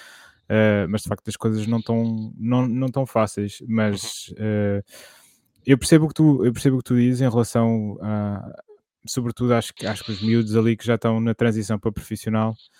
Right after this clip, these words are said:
Speaker 1: eh, pode haver, eh, pode haver essa tentação de, de procurar um clube na região com, compita a um nível mais elevado, mas,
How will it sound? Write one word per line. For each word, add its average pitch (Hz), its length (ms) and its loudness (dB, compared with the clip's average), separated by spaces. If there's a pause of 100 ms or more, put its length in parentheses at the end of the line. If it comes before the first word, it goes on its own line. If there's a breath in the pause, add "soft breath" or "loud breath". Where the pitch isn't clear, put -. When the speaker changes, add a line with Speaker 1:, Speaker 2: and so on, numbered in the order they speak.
(400 soft breath)
Speaker 1:
eh, 107 520 0 (200)
pode 110 240 4
haver, 107 280 4
eh, 107 600 0 (180)
pode 117 220 2
haver 113 180 4
essa 113 320 2
tentação 113 480 0
de, 113 220 0
de 107 100 -8
procurar 113 420 -2
um 110 120 -4
clube 113 240 -2
na 113 100 0
região 107 380 -2
com, 101 280 -10 (200)
compita 110 340 -4
a 107 40 -2
um 107 40 -2
nível 101 400 -4
mais 101 300 -6
elevado, 107 420 0
mas, 104 280 -18